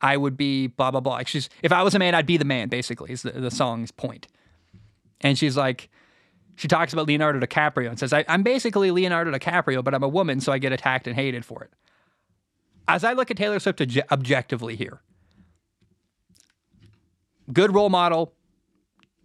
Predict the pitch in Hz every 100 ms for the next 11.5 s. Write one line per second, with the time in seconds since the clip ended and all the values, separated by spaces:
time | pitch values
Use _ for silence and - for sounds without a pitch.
0 | - _ - 165 160 151 175 180 156 156
1 | 156 156 156 - 139 139 - 147 127 _
2 | _ - - 127 190 170 196 226 160 160
3 | 139 233 139 127 139 - _ _ 143 147
4 | 165 180 120 - 139 139 147 143 156 143
5 | 143 113 - _ - _ _ _ _ _
6 | - 277 269 220 214 214 247 226 240 247
7 | 240 - 233 - 247 - - - - 254
8 | 320 311 - 247 233 240 214 196 226 196
9 | 175 131 160 131 113 - - - 220 -
10 | - - 180 302 392 370 294 - - 262
11 | 415 508 480 311 302